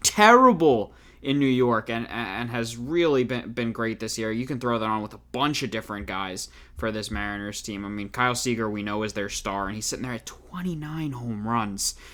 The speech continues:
I mean, w-, what a season for Seager. Mitch Haniger is, Haniger is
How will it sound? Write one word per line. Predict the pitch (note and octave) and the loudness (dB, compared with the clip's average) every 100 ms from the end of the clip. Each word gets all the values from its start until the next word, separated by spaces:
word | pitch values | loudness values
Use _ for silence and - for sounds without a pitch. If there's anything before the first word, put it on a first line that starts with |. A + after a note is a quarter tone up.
| - - | -20 -10
I | G#2 | -6
mean, | G#2+ G#2+ | -4 -4
w-, | F#2 A#2+ - A#2+ | -4 -6 -4 0
what | B2+ | 0
a | A#2+ | 0
season | B2 A#2 A2 | -2 -2 -4
for | G#2+ | -6
Seager. | G#2 A2 G#2+ G#2 G#2 | -6 -6 -4 -4 -4
Mitch | A2 - | -4 -2
Haniger | G#2+ G#2 G2+ G#2 | -2 -2 -4 -4
is, | G2+ | -6
Haniger | - - - C3 C3 A2+ | -10 -12 -2 0 2 0
is | A2 | -2